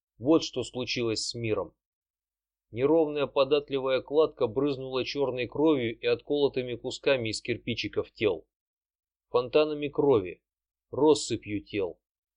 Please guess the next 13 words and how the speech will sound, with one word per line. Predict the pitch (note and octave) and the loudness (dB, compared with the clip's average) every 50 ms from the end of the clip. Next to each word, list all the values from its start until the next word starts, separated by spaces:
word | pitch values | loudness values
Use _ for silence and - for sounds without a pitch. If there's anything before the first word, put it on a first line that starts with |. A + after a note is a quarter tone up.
| _ _ _ _ _ _ | _ _ _ _ _ _
Рыло, | - - - B2+ D3 D#3+ D#3+ D3+ C#3 B2+ A#2 | -12 -8 0 2 4 4 4 4 4 2 2
голову, | G2 G2 A#2 C#3+ D#3+ D#3 C#3 C3+ B2+ A#2 A#2 A2+ | 0 0 2 4 4 6 6 4 2 0 -4 -4
загривок | G2 A2 A#2+ A#2+ A#2 C3+ D3+ D#3 D3 C#3 A#2+ - | -2 -2 -4 -2 2 2 2 4 4 2 0 -2
свиньи, | - - B2+ B2+ C3 B2+ C3+ C#3 | -8 -10 -10 -12 -12 -8 0 2
а | C3 A#2 | 2 2
мгновением | A2+ A2 G#2+ G#2+ A#2 B2+ C3+ C#3+ D3+ D3+ C#3+ C#3 B2+ A#2+ A#2 | 2 0 -6 -4 -4 -2 0 0 -2 -2 -2 -4 -4 -4 -4
позже | - C#3+ D3 C#3+ B2+ B2+ C3 C3 | -2 0 0 0 0 0 -4 -4
и | - C#3 C3 | -4 -4 -6
ее | B2 B2 C3 C#3+ C3+ | -6 -2 0 0 2
бока, | A#2+ B2+ B2 A#2 - D#3+ D3+ | 4 2 2 4 4 2 2
втиснувшиеся | D3+ - - D3+ - - C3+ B2 - - - C3 A#2+ - - A#2+ | 2 0 -2 -2 -2 -2 -4 -4 -4 -2 -2 -2 0 0 0 -2
в | - _ | -2 _
пролом, | - B2 B2+ B2+ B2+ B2+ A#2+ A2+ - | 0 2 2 4 4 2 2 0 -2